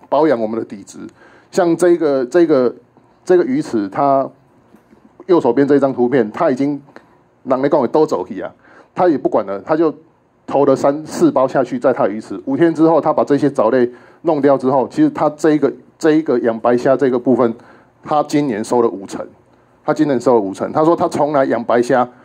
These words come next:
没有超过一成过，他养了六年，没有超过一成过，他这一次可以养，养到五成，他也很开心。好，这个就是水质的一个，一个，一个对-，对照的一个图。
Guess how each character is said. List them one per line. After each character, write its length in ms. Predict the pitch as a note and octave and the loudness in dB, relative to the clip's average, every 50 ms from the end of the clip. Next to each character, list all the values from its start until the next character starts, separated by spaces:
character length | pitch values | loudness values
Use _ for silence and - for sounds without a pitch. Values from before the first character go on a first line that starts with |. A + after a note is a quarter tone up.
| _ _ _ | _ _ _
没 160 | - C#3 D3 | -4 0 0
有 120 | D#3+ B2+ A2+ | 2 2 0
超 220 | - - C#3 C#3 | 0 0 -2 0
过 120 | C3 C#3+ - | 0 -2 -2
一 40 | D3 | -4
成 240 | - - A2+ G2 G#2+ | -4 -6 -8 -6 -2
过， 220 | G2+ B2 G#2+ F#2 - | 0 0 0 0 -2
他 100 | - D3 | -4 -4
养 160 | C#3+ B2 G#2 G#2 | -4 -2 -2 -2
了 80 | G#2+ | 0
六 160 | A2 B2+ A2 G#2 | 0 2 0 0
年， 160 | G2 F#2 - - - | -2 -6 -12 -8 -4
没 120 | - C#3 | 0 0
有 60 | B2+ | 0
超 180 | A#2+ - B2+ B2 | 2 0 0 2
过 120 | B2+ B2+ | 4 4
一 60 | B2 | 4
成 180 | A#2+ A2+ G2+ G#2+ | 2 0 -4 -2
过， 200 | G#2 G#2+ F#2+ - - - _ | -2 -2 -2 -2 -8 -8 _
他 80 | D3 D#3 | -4 -2
这 140 | - E3+ D3+ | 0 0 0
一 20 | |
次 120 | C#3 D#3+ | 0 -2
可 140 | D3+ - C3+ | -2 -2 0
以 60 | B2 | 0
养， 160 | A#2+ A2 G#2 A#2 - | 0 -2 -2 -4 -4
养 160 | - C#3+ C3 | -6 -4 -2
到 120 | - C#3 | 0 0
五 160 | B2+ A#2 G#2 G2+ | 0 0 -2 -4
成， 180 | G#2 G2 G2+ | -8 -10 -6
他 120 | G#2 C3+ B2+ | -2 0 0
也 80 | A#2 | 0
很 100 | B2 G#2+ | -2 -4
开 180 | F#2+ A2+ A2 A2 | -4 -2 -2 -2
心。 220 | - - - G2+ A2 _ _ - - - - - - - | -2 -4 -6 -8 -10 _ _ -20 -20 -20 -20 -20 -20 -12
好， 160 | - - A#2 | -6 -4 -2
这 120 | G2+ D3+ D#3 | 0 2 2
个 100 | D3 B2+ | 4 4
就 100 | C3 C#3+ | 2 2
是 280 | B2+ C#3 C3 B2 A#2+ B2 - - - - - - - _ _ _ _ | 2 2 2 0 0 -4 -8 -20 -20 -20 -20 -20 -20 _ _ _ _
水 180 | - - A#2 G#2+ | -4 -2 -2 0
质 160 | - B2 B2 | 2 2 2
的 140 | B2 B2+ A#2+ | 4 4 2
一 80 | B2+ | 2
个， 420 | A#2+ C3+ A#2 A2+ A2 G#2+ G2+ G#2 - - | 4 4 4 4 4 2 2 0 0 0
一 60 | B2+ | 2
个， 120 | A#2+ A#2 | 2 2
一 60 | A2+ A#2+ | 4 4
个 100 | A#2 A2+ | 2 0
对-， 240 | A2 - D3+ C3 A#2+ A#2+ | 0 2 2 0 0 0
对 180 | - D3 A#2+ | 0 0 0
照 160 | B2 C3 A2+ | 2 2 0
的 140 | G2 G#2 G2+ | 0 0 0
一 40 | G#2+ | -2
个 100 | A2 A2 | -2 -4
图。 240 | - - - F#2+ | -6 -8 -12 -16